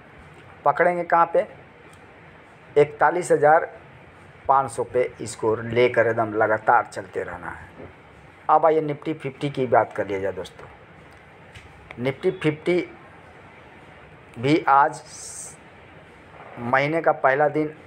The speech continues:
और महीने में पहली गिरावट, एक महीने बाद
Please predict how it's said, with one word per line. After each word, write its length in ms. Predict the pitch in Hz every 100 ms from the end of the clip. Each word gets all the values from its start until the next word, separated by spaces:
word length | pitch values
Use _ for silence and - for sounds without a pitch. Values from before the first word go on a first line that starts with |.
| 127
और 220 | 123 120
महीने 340 | 120 120 127
में 120 | 131 123
पहली 300 | 113 110 117
गिरावट, 480 | 104 101 92 90 - - - - - - - -
एक 220 | 139 156 143
महीने 240 | 135 127 110
बाद 380 | 120 113 101